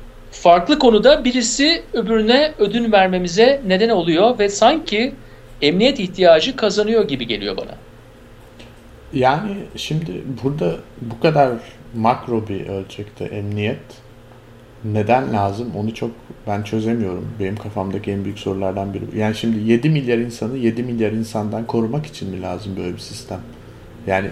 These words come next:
Speaker 2: he-, herkes mi potansiyel <laughs> olarak suçlu, anlatabiliyor muyum? Yani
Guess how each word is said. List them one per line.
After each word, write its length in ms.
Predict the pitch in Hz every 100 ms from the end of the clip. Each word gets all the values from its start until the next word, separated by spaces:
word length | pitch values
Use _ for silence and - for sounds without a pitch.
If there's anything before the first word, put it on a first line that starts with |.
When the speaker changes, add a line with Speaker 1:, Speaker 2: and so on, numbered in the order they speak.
| - - - - -
Speaker 2:
he-, 140 | 110
herkes 540 | - 139 156 147 123
mi 240 | 117 95 -
potansiyel 640 | 117 113 101 101 117 101
<laughs> 40 | 117
olarak 380 | 110 120 107
suçlu, 400 | - 113 - -
anlatabiliyor 640 | 113 113 107 107 117 123 156
muyum? 200 | 98 98
Yani 220 | 98 98